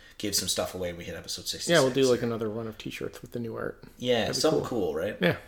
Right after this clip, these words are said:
Speaker 1: Yeah, so anyway. Yeah, so he's, um, he, you know, he's done some great work for us. So anyway, bangs comics dot com, that's all I wanted to say.
Speaker 2: Cool.
Speaker 1: Deadly. Perfect. The other thing
Speaker 2: Okay.
Speaker 1: I've been, uh,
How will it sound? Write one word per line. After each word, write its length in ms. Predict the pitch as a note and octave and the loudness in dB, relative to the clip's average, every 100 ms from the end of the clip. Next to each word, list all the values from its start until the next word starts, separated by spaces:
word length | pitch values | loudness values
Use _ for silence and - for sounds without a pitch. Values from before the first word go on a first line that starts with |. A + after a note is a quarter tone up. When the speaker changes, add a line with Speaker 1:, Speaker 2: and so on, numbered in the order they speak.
| - | -10
Speaker 1:
Yeah, 260 | G#2+ F#2+ C#2+ - | -4 -4 -4 -10
so 380 | - - F2+ F2 - | -6 0 0 -2 -6
anyway. 320 | F#2+ D#2 C2 - - - - - - | -8 -8 -10 -14 -20 -20 -20 -20 -12
Yeah, 240 | - - F2 | -2 0 0
so 280 | - G#2 A2 | 4 4 4
he's, 260 | A2 - A#2+ | 2 4 6
um, 320 | A2+ G#2+ G2+ - | 8 6 2 -6
he, 120 | G#2+ | -6
you 180 | G#2+ A#2 | -2 2
know, 60 | |
he's 120 | G2+ G2 | 4 4
done 120 | A2+ | 2
some 100 | - | 4
great 160 | A2+ | 4
work 140 | F#2 F2+ | 4 0
for 100 | G2+ | -2
us. 100 | - | 0
So 60 | G#2+ | 2
anyway, 180 | G#2 F#2 | 2 4
bangs 240 | A2+ A2 | 4 2
comics 280 | - F#2 - | 0 -4 -4
dot 160 | D#2 - | -8 -10
com, 160 | B1 B1 | -14 -14
that's 160 | C#2+ - | -12 -12
all 100 | G#1+ | -12
I 40 | |
wanted 160 | G#1+ - | -16 -14
to 60 | |
say. 140 | - - - - - | -14 -16 -20 -14 4
Speaker 2:
Cool. 280 | G#3 G#3 - - | 6 6 2 -12
Speaker 1:
Deadly. 260 | D2 - - - - - - - - - - | -12 -12 -16 -20 -20 -20 -18 -18 -18 -20 0
Perfect. 500 | G#2+ A#2 B2 - - - - - - | 2 6 4 4 -6 -16 -20 -16 0
The 120 | A#2 | 6
other 180 | F#3 A3+ | 8 8
thing 260 | D3 F2 - - _ _ _ _ _ - - | 4 2 -2 -16 _ _ _ _ _ -8 0
Speaker 2:
Okay. 120 | A2 | 0
Speaker 1:
I've 120 | B2+ | 4
been, 360 | A2+ G#2+ G#2 G2+ | 4 4 0 -2
uh, 340 | F#2+ F#2 | -2 -4